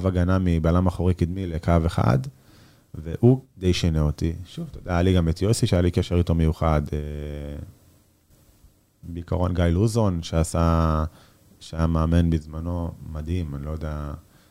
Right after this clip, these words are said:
איך הוא היום, לא עוקב אחריו כל כך, אבל, אה, אז בזמנו באמת גם הביא איזה משהו חדש לארץ, עם ארבע ארבע שתיים וקווים, ואיך עומדים, ו-,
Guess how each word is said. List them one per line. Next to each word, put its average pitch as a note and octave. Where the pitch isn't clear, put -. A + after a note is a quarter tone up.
איך E2
הוא D#2
היום, F#2
לא E2
עוקב G2
אחריו D#2
כל E2
כך, F2+
אבל, C#2+
אה, D2
אז E2
בזמנו E2
באמת E2+
גם F2+
הביא E2
איזה E2
משהו F2
חדש E2+
לארץ, F2
עם D#2+
ארבע D#2+
ארבע D#2+
שתיים F2+
וקווים, E2
ואיך E2
עומדים, E2+
ו-, D2